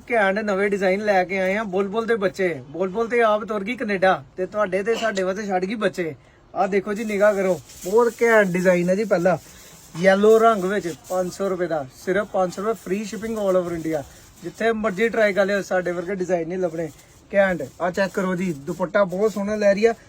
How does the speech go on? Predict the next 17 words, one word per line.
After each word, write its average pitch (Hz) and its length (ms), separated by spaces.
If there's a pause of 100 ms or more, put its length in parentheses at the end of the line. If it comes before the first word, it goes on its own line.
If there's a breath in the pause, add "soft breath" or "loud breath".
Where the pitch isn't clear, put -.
(280 loud breath)
ਕਰੀਮ 202 300
ਰੰਗ 220 180
ਦੀ 190 80
ਬਾਟਮ 190 360
ਹੈ 185 100
ਜੀ। 185 100
ਪਹਿਲਾ 185 320
ਡਿਜ਼ਾਈਨ 214 260
ਯੈਲੋ, 196 440 (420 loud breath)
ਦੂਸਰਾ 196 360
ਕਲਰ 220 220
ਹੈ 226 60
ਜੀ 240 100
ਪਿੰਕ 214 320
ਕਲਰ, 190 220 (120)
ਬਹੁਤ 180 340 (180)
ਪਿਆਰਾ 175 380